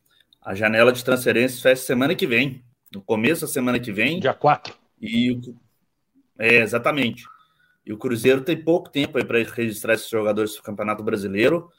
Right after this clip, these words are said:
Speaker 1: correndo risco até de ficar com esse time mesmo pra esse começo de Campeonato Brasileiro. O início muito duro na,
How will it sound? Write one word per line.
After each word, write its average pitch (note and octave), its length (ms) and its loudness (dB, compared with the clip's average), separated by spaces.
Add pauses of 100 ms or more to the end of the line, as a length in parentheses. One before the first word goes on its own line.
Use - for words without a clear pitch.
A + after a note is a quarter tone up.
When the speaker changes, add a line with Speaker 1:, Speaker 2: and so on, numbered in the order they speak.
(400)
Speaker 1:
correndo C3 360 2
risco C3 280 2
até B2+ 200 4
de E3 120 -4
ficar D3+ 280 2
com D#3 140 -2
esse D#3 220 -4
time C#3 240 -4
mesmo B2+ 320 0
pra A#2+ 140 -2
esse A#2+ 120 -6
começo A#2 360 -4
de - 80 -14
Campeonato A2+ 460 -4
Brasileiro. A2 640 0 (360)
O A#2+ 80 2
início D3 260 4
muito F3 220 6
duro D3+ 360 8
na, A2 380 -2